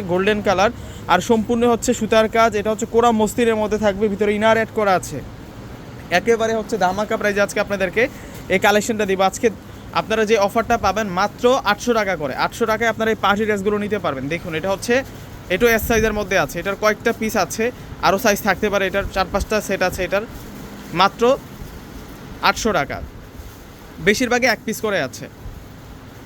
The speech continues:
এই যে এটার, এটার সাইজটা বলে দিচ্ছি, এটা এস সাইজের মধ্যে আছে। এটার প্রাইস দিচ্ছি আমরা আপনাদেরকে মাত্র আটশো টাকা, প্রত্যেকটার প্রাইস আটশো টাকা থাকবে। এগুলো হচ্ছে আপনাদের জন্য রেডিমেড পার্টি ড্রেস, ওয়ান পিসের মধ্যে থাকবে। এগুলো হচ্ছে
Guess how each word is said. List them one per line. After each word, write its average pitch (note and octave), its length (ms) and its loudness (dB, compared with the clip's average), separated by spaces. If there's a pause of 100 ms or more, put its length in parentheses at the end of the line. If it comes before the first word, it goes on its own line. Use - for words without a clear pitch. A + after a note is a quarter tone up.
(500)
এই D3+ 80 -4
যে D3+ 100 0 (140)
এটার, G3+ 180 0 (140)
এটার G3+ 200 -4
সাইজটা G#3 240 0
বলে G3 240 0
দিচ্ছি, F3 180 -4
এটা G3 220 0
এস - 100 -2
সাইজের G3 300 0
মধ্যে F#3 200 2
আছে। C3 260 -2 (520)
এটার F3 260 2
প্রাইস G3 180 4
দিচ্ছি G#3+ 260 0
আমরা G3+ 200 2
আপনাদেরকে G3 480 -2 (180)
মাত্র F3 220 0 (140)
আটশো - 200 -2
টাকা, D3+ 240 0
প্রত্যেকটার A#3 420 2
প্রাইস A3+ 220 2
আটশো G3+ 220 -4
টাকা F3 140 2
থাকবে। D#3+ 240 -4
এগুলো G3+ 180 0
হচ্ছে A3 180 -2
আপনাদের G3+ 360 0
জন্য E3+ 200 -2 (520)
রেডিমেড A3+ 420 4
পার্টি G#3 220 2
ড্রেস, E3+ 280 0
ওয়ান G3 200 2
পিসের A3+ 320 2
মধ্যে F#3+ 240 0
থাকবে। D3+ 220 -2
এগুলো F#3+ 180 0
হচ্ছে A3 160 -2